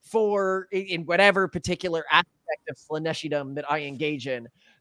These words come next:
that is where true evil comes from. But true evil can also come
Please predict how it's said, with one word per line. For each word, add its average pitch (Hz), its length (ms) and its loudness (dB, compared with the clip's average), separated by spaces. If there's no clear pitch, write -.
that 247 340 8
is 226 160 -2
where 196 260 0
true 196 360 -8
evil 151 260 -2
comes 151 300 -6
from. - 140 -10
But 269 200 4
true 359 320 2
evil 320 340 2
can 220 180 -4
also 311 460 2
come 185 420 -2